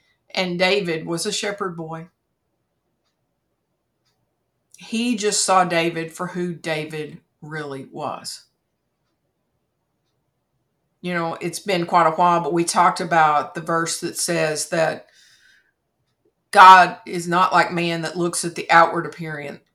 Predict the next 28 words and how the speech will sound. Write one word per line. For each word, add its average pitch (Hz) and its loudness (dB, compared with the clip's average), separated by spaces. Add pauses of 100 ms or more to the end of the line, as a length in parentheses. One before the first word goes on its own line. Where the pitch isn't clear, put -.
(120)
appearance, 170 -4
but 156 -10
God 156 2
looks 156 -10
at 165 -16
the - -8
heart. 190 -8 (1080)
I 196 -10
believe 190 -6
Jonathan 175 -6
looked 165 -10
at 160 -14
the 160 -6
heart. 160 -6 (1040)
Jonathan 214 -2
looked 185 -8
at 170 -8
the 175 -8
heart 175 -6
of 156 -14
David 160 -6 (800)
and 175 -6
saw 196 2
a 190 0
heart 170 -2 (1300)
that 196 2
was 190 -2
connected 175 -4